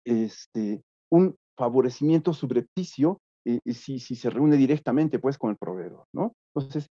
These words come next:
y creo que, eh, esta, eh, eh, esta contratación, eh, lamentablemente se ha viciado,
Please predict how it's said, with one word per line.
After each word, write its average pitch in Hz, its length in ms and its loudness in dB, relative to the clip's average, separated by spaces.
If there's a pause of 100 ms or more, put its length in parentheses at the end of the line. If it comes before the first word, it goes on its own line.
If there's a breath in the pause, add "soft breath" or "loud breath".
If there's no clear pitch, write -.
(140)
y 120 120 -4
creo 185 360 10
que, 165 360 10
eh, 139 340 0
esta, 113 1040 2
eh, 104 400 -4
eh, 135 140 2
esta 143 280 0
contratación, 131 800 -2 (320)
eh, 120 80 2
lamentablemente 147 920 2
se - 120 -6
ha 139 60 2
viciado, 135 600 2